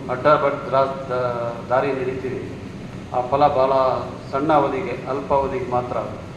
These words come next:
ಸೀಮಿತವಾಗ್ತದೆ. ದೀರ್ಘಾವಧಿಯಲ್ಲಿ ನಿಮಗೆ ಯಶಸ್ಸು ಕಾಣಬೇಕಂತ ಹೇಳಿದ್ರೆ ಕಷ್ಟಪಡಬೇಕು, ಪ್ರಾಮಾಣಿಕವಾಗಿ ಮಾಡಬೇಕು ಮತ್ತು ಬದ್ಧತೆಯಿಂದ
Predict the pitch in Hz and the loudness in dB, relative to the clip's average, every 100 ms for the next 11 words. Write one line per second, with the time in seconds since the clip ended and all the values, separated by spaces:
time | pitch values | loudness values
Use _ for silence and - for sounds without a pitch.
0 | - - - 143 135 127 113 107 104 - | -12 -12 -4 -2 0 -2 -2 -4 -8 -10
1 | - - - - - 123 156 147 147 139 | -10 -10 -12 -12 -8 0 2 6 6 6
2 | 135 135 131 135 131 123 123 123 123 156 | 4 2 0 0 -2 -2 0 0 0 -4
3 | - 143 139 135 123 120 123 117 117 151 | 0 0 0 -2 -2 -4 -4 -4 2 4
4 | 175 - - - - - - - - - | 4 0 -6 -8 -10 -10 -10 -10 -8 -8
5 | - 123 - 143 131 123 120 - - - | -6 -4 0 2 2 -2 -4 -8 -10 -10
6 | - - - 120 127 165 180 180 143 135 | -12 -12 -8 -2 4 6 6 2 0 -2
7 | 127 - - - - - - - - - | -2 -6 -8 -10 -12 -12 -14 -14 -14 -14
8 | - - 156 127 131 147 147 135 127 | -14 -12 -8 -6 -2 -2 0 -2 -2